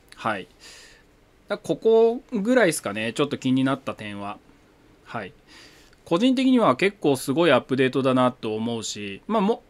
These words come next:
これからね、も-、もちろんこういうエラーがあるよっていうのは多分気づいてると思うので、まあ、いろいろね、ユーザーからのフィードバックがあると思うんで、改善してくれるんじゃないかなとは思いますが、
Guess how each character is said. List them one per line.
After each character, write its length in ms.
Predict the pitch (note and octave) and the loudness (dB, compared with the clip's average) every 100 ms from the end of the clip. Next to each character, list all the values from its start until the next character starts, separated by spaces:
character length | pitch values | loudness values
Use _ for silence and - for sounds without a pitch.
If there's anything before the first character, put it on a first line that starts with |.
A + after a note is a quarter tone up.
| - | 0
こ 80 | |
れ 80 | A3 | 4
か 80 | B3+ | 4
ら 80 | B3+ | 4
ね、 100 | A3+ | 2
も-、 160 | G3+ A3+ | -2 -4
も 100 | F3 | -2
ち 80 | G#3 | 0
ろ 60 | |
ん 40 | D#3+ | 2
こ 120 | A3+ | 4
う 40 | |
い 60 | A3+ | 4
う 60 | G#3 | 4
エ 140 | A3 | 4
ラ 140 | A#3 G#3 | 4 4
ー 20 | |
が 260 | D#3+ D#3+ - | 4 0 0
あ 120 | F3 | 0
る 80 | D#3+ | 4
よ 120 | D3 | 2
っ 40 | |
て 80 | D3 | 2
い 60 | A#2+ | -2
う 20 | |
の 60 | A2 | -2
は 60 | |
多 120 | A#2+ | -6
分 300 | A2+ G#2 F#2+ - _ - | -8 -10 -12 -18 _ -6
気 120 | E3+ | -4
づ 160 | G3 | -2
い 100 | A#3+ | 0
て 100 | E3+ | 2
る 120 | D3 B2+ | 2 2
と 80 | |
思 480 | - - C3 - E3 | -4 -2 -4 2 2
う 40 | B2+ | 2
の 140 | G#2+ | 0
で、 260 | A2 A2+ G#2+ | -2 -2 0
ま 140 | C#3+ | 2
あ、 20 | |
い 80 | C3 | 4
ろ 100 | D#3 | 4
い 40 | E3+ | 4
ろ 140 | E3 | 4
ね、 100 | E3 | 2
ユ 160 | E3 G3 | 2 2
ー 40 | |
ザ 100 | D#3+ | 2
ー 40 | |
か 100 | C3 | 2
ら 100 | A#2+ | 0
の 220 | A2+ G#2 - | -2 -6 -12
フ 120 | - D3 | 0 2
ィ 20 | |
ー 40 | |
ド 60 | D#3+ | 4
バ 120 | D#3+ | 2
ッ 20 | |
ク 100 | - | 0
が 100 | A#2+ | -2
あ 60 | B2 | -2
る 80 | B2 | -2
と 80 | A2 | -4
思 160 | A2 | -6
う 40 | G2+ | -8
ん 20 | |
で、 240 | G2+ F#2+ - - - | -10 -12 -18 -20 -2
改 220 | E3+ E3+ | 0 2
善 200 | F3 F3+ | 0 -4
し 80 | - | -2
て 120 | F3+ | -2
く 100 | F3 | 0
れ 100 | E3 | 0
る 100 | F3 | 0
ん 60 | |
じ 80 | C#3 | 0
ゃ 60 | A#2+ | 0
な 80 | B2 | -2
い 60 | |
か 100 | G#2 | -4
な 120 | G#2 | -8
と 120 | G#2+ G2 | -8 -10
は 140 | F#2 - - _ | -10 -16 -20 _
思 220 | A#2+ A#2+ C3 | -8 -2 0
い 40 | |
ま 120 | B2+ | 0
す 140 | - G2+ | -2 -8
が、 220 | F#2+ E2+ | -12 -12